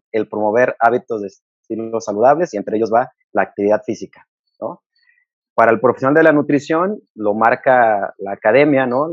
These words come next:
El proceso de atención nutricia obliga a que nosotros evaluemos las capacidades físicas de los sujetos y sobre todo también los entornos que puedan favorecer o no el desarrollo de la actividad física. Entonces, como tal,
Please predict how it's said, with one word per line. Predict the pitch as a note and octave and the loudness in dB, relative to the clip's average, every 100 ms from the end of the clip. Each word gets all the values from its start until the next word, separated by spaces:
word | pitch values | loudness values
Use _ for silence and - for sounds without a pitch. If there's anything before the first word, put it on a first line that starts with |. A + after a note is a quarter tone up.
| D3+ | -8
El | G#2 | -10
proceso | G#2+ A2+ | -6 -4
de | A2 | -4
atención | A2 B2 | -2 -2
nutricia | B2+ C#3+ C3 C3 C3 - | -2 -2 0 0 0 -2
obliga | A2 G#2 D3 D3+ C3 | -4 2 2 4 2
a | |
que | C3 | 0
nosotros | A2 - - C3 | -12 -12 -10 -2
evaluemos | A#2 A2 B2 C#3+ B2+ C3 - _ _ - | 2 2 2 2 0 -6 -20 _ _ -8
las | G#2+ G#2+ - | -4 -4 -4
capacidades | A2 - G#2+ A2+ A#2+ C3+ C3+ - | -6 -4 -2 4 4 4 0 -6
físicas | B2+ C#3 C#3+ B2 A#2 | -6 -8 -4 0 0
de | G#2 G2+ | 0 -4
los | G2+ | -4
sujetos | G#2+ G#2 C#3 - C3+ - | -8 -2 -2 -2 -8 -8
y | - | -10
sobre | A#2+ A2 | -2 0
todo | C3+ C#3 | 0 0
también | C3 C3+ | 0 0
los | C#3 C#3 | -2 -4
entornos | A#2+ B2+ B2 C3 C3+ | -4 0 0 0 -4
que | - | -8
puedan | - A#2+ B2+ | -2 -2 0
favorecer | A#2+ G#2 G2+ - A#2 | 0 0 -4 -4 -4
o | |
no | A#2+ A#2+ | -2 -2
el | |
desarrollo | A#2+ A2+ G#2+ G#2+ A2+ | -2 -4 -4 0 0
de | A2 | -2
la | F#2+ | -4
actividad | - F#2+ G2 G2 - | -10 -10 -8 -6 -6
física. | - G#2+ _ _ _ _ | -6 -8 _ _ _ _
Entonces, | - A2+ A#2 - _ _ - | -2 2 0 -2 _ _ -4
como | B2+ B2 | 0 2
tal, | D#3 E3 F#3 | 6 6 4